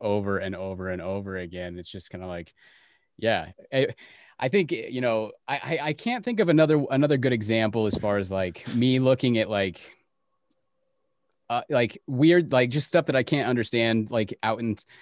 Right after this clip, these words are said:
out in the world. I guess I, I, I mean, I, if I was to really think about it, like, you know, I, I know when, when, when covid hit, right, there was the, all of a sudden everybody's virtual and everybody now has, has pressure.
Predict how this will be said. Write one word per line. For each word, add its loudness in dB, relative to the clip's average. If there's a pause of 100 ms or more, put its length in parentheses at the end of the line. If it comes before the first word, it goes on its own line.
(200)
out 0
in 2
the 0
world. 2
I 4
guess 2
I, 0
I, -8
I -2
mean, 2
I, -2 (260)
if -8
I 2
was 2
to 2
really 4
think 2
about 2
it, -2
like, -4 (800)
you -2
know, 4
I, 2
I 0
know 4
when, 4
when, -4 (100)
when -4
covid -4
hit, -8
right, -2
there -6
was -8
the, -6 (720)
all 4
of 0
a 0
sudden 0
everybody's -2
virtual -6
and -6
everybody -2
now -4
has, -6
has -10
pressure. -4